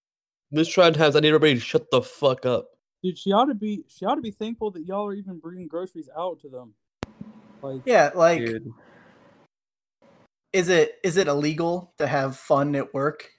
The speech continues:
Speaker 3: Is that what it is
Speaker 4: Yes.
Speaker 3: now?
Speaker 4: Apparently.
Speaker 2: You can't have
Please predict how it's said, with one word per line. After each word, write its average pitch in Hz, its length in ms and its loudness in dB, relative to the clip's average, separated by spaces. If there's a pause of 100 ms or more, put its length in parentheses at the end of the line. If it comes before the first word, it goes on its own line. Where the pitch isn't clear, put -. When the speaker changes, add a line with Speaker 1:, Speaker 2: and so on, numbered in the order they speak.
(120)
Speaker 3:
Is 117 100 -14
that 131 160 -2
what 123 140 4
it 113 120 4
is 156 220 -2
Speaker 4:
Yes. - 20 -2
Speaker 3:
now? 175 380 4 (560)
Speaker 4:
Apparently. 120 680 0
Speaker 2:
You 104 300 -6 (240)
can't 277 180 2
have - 20 -20